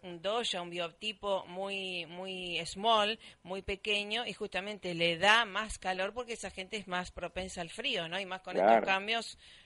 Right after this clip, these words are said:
Speaker 1: eh, a tener en cuenta, ¿no? El
Speaker 2: Sí,
Speaker 1: jengibre.
Speaker 2: sí. Incluso en Ayurveda,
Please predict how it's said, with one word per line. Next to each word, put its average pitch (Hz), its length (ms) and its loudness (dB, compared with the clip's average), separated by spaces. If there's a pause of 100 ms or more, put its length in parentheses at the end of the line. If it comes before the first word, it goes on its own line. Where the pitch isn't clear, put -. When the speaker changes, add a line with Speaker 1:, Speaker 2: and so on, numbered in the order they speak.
Speaker 1:
eh, 165 300 -4 (260)
a 147 100 -10
tener 175 320 -6
en 170 80 -8
cuenta, 170 360 -2
¿no? 185 120 -8
El 208 60 -4
Speaker 2:
Sí, 233 140 6
Speaker 1:
jengibre. 208 380 -4
Speaker 2:
sí. 151 60 -14 (240)
Incluso 170 380 2
en 107 480 2
Ayurveda, 131 520 6